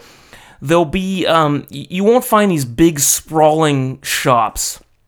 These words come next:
um, in the big cities like Tokyo because the, the real estate is so expensive. So you'll go up. So, you know, you, you'll have floor number one is, you know, women's clothing. Floor number two is men's clothing. Floor number three,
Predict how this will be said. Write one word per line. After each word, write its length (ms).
um, 220
in 100
the 60
big 180
cities 300
like 160
Tokyo 320
because 300
the, 180
the 160
real 200
estate 280
is 100
so 140
expensive. 640
So 220
you'll 180
go 200
up. 280
So, 260
you 160
know, 60
you, 160
you'll 300
have 160
floor 400
number 280
one 580
is, 360
you 80
know, 120
women's 440
clothing. 560
Floor 380
number 200
two 240
is 120
men's 460
clothing. 520
Floor 280
number 260
three, 640